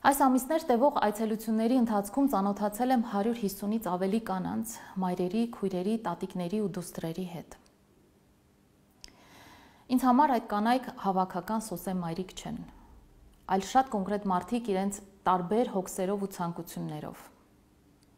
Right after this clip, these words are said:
Ես իրենց տանը տեսնում եմ, ինչպես են նրանք ապրում։ Եթե ցանկանում են, ասում են, թե ինչ են մտածում տեղի ունեցած արհավիրքի պատճառների մասին։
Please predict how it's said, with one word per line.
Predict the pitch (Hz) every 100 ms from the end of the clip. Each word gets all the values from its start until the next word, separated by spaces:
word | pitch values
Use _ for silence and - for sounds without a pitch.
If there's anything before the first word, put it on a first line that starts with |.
| _ _ _ _ - - - - - - - - - _ -
Ես | 277
իրենց | 285 262 240
տանը | 269 277 247
տեսնում | 190 - 226
եմ, | 208
ինչպես | 175 - 202
են | 214 190
նրանք | 165 175 180
ապրում։ | 160 160 175 185 - - - _ _ _ _ _ _ _ _ -
Եթե | 185 202
ցանկանում | 202 202 202 208 240
են, | 254 269 254 - -
ասում | 175 175 226
են, | 220
թե | 214 202 - - -
ինչ | 214 214
են | 208 185
մտածում | 175 170 165 202 202
տեղի | 180 170 220
ունեցած | 175 165 - 196 190
արհավիրքի | 175 170 170 170 170 - 202
պատճառների | 165 156 156 156 160 160
մասին։ | 180 160 - -